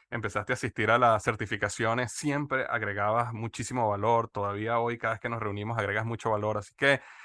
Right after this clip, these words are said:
no, no puedo esperar, porque sé que le vas a agregar mucho valor a la audiencia que tenemos aquí con, con tu experiencia. Ahorita estás en México, ¿no? Vives en México, ¿correcto?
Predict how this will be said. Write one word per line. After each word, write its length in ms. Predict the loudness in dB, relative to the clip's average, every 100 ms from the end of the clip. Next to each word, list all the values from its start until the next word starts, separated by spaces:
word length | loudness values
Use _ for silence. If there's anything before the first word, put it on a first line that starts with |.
| -20 -8
no, 640 | 0 2 4 6 6 6
no 120 | 4 4
puedo 160 | 4
esperar, 560 | 6 4 6 6 6 2 -8 -20 -6
porque 200 | -2 0
sé 140 | 2
que 80 | 6
le 80 | 6
vas 80 | 6
a 40 |
agregar 260 | 6 4 2
mucho 360 | 0 0 2
valor 280 | 2 4 2
a 120 | 2
la 80 | 0
audiencia 640 | -2 -2 -6 -6 -2 -2 -4 -12 _ -6
que 100 | -2
tenemos 280 | 0 0 -2
aquí 340 | -2 -6 -4
con, 280 | -2 -2 -4 _ _
con 180 | -2 -2
tu 100 | 0
experiencia. 440 | 0 2 2 2 0
Ahorita 180 | 2
estás 340 | 4 10 10 8 _ _ 0
en 160 | 2
México, 300 | 4 2 0
¿no? 100 | 0
Vives 200 | 2 2
en 100 | 2
México, 480 | 0 0 -4 -14 -18 _ _
¿correcto? 540 | 2 4 4 2 -8